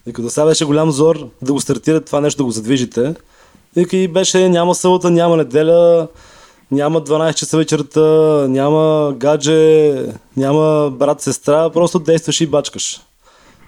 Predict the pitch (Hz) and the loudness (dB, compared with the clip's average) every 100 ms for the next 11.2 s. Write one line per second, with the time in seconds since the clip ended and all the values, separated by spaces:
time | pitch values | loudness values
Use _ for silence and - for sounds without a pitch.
0 | _ - 131 127 113 127 151 151 127 143 | _ -6 -4 -4 -2 0 2 0 0 -2
1 | 170 180 _ _ - 139 139 139 147 135 | -2 -4 _ _ -4 -2 0 0 0 -2
2 | - 131 135 127 - 139 135 139 131 120 | -2 0 0 -2 -2 -4 -2 -6 -4 -4
3 | 131 - 131 117 107 113 117 101 98 98 | -2 -2 -2 -2 -2 -2 -2 -4 -8 -4
4 | 85 90 - - _ _ _ _ _ _ | -4 -6 -10 -20 _ _ _ _ _ _
5 | _ _ _ - 117 117 117 113 - - | _ _ _ -2 0 2 2 0 -4 -14
6 | _ - 135 - 135 120 113 - 160 185 | _ -4 -4 -2 -2 -2 -4 -2 0 0
7 | 175 _ _ _ 127 - 123 117 107 - | -4 _ _ _ -4 0 0 0 -2 -6
8 | 107 123 131 170 185 _ _ _ - - | -6 -2 -2 -2 -6 _ _ _ -10 -2
9 | 143 139 139 127 131 127 127 117 - _ | -2 0 0 0 0 0 0 -4 -16 _
10 | _ _ _ _ - 170 - 143 135 131 | _ _ _ _ -2 -2 -2 0 0 0
11 | - 123 | -2 -6